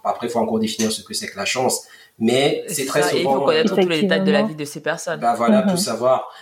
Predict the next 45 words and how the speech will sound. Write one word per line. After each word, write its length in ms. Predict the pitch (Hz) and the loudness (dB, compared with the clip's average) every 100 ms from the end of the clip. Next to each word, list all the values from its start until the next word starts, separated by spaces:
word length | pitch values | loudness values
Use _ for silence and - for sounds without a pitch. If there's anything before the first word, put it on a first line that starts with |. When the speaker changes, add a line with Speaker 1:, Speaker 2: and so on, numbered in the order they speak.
| - - | -20 -6
Speaker 1:
Mais, 340 | 123 123 120 | 0 0 2
euh, 480 | 120 117 117 113 110 | 0 0 0 -2 -4
ça, 240 | - 131 117 | -2 -2 0
ça 160 | - | 0
rime 160 | 131 165 | 2 0
très 180 | - 147 | 2 0
souvent 220 | 131 131 | 2 2
avec 200 | 123 117 | 2 2
l'échec. 340 | 117 - 120 - | 0 0 -2 -4
Et 40 | |
c'est 220 | 120 135 131 | -2 -2 0
important, 600 | 131 - 131 - 147 151 | 0 0 -2 0 0 0
je 100 | - | 0
pense, 320 | 135 127 - | -2 -2 -2
pour 80 | 127 | -8
vivre 240 | 131 127 | -8 -4
une 80 | 120 | -4
vingtaine 400 | 110 107 - 113 | -2 -6 -4 -4
de 80 | 110 | -4
manière 380 | 107 104 110 110 | -8 -4 -2 0
saine, 400 | - 123 95 - - _ _ _ - | 0 0 0 -2 -10 _ _ _ -2
de 60 | |
pouvoir 680 | 120 113 120 123 127 160 - | 0 2 4 4 4 0 -6
se 100 | - | -4
créer 380 | 139 - 117 123 | -4 -2 0 2
un 160 | 127 113 | 0 0
meilleur 280 | 113 120 | 2 2
rapport 340 | 107 110 123 117 | 2 2 2 2
avec 240 | 107 107 | 2 0
l'échec, 400 | 107 - 110 110 | 0 0 -2 -2
de 40 | 113 | -4
se 120 | 110 | 0
dire, 320 | 120 113 120 127 | -2 2 0 0
OK, 180 | 117 131 | -2 0
l'échec, 520 | 120 110 139 117 117 | 2 2 0 -2 -2
euh, 200 | 110 107 | -2 0
c'est 160 | - | -2
un 80 | 120 | -2
processus 600 | 110 120 - 110 110 - | -4 -2 -2 -4 -4 -4
et 120 | 117 - | -4 -6
tout. 220 | 139 139 - - - _ _ - | -14 -16 -18 -20 -20 _ _ -8
Et, 80 | 127 | -6
et, 600 | 127 123 117 117 117 123 | -2 -2 -4 -8 -8 -6
et, 60 | 120 | -4
enfin, 280 | 127 117 | -2 -4